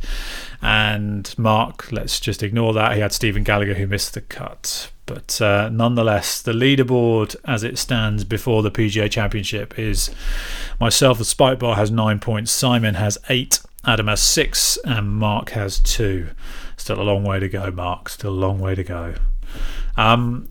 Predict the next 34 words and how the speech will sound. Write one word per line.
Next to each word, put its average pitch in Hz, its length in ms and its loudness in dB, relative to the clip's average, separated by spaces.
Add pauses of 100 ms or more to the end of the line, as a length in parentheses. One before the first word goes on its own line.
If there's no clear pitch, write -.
(100)
finally, 147 380 4
other 147 180 8
news 131 460 2
this 131 220 0
week. 131 120 2
I 117 120 2
think 135 160 0
the 117 60 0
big 123 220 0
news, 117 460 0 (100)
um, 107 800 -2 (260)
uh, 107 140 -2
well, 101 100 -4
two 123 200 2
bits 117 200 -2
of 101 60 -8
big 104 180 0
news. 101 240 2 (360)
One, 135 340 6
Golf 120 400 4
Digest, 117 480 0
the 117 60 -4
magazine, 104 460 0
was 101 120 0
bought 110 420 -4 (220)
by 104 260 4
Golf 101 460 0
T 101 320 0
V 98 400 0
for 98 380 -4
reportedly 98 600 2
thirty 104 440 0
million 95 320 -2
dollars. 95 520 0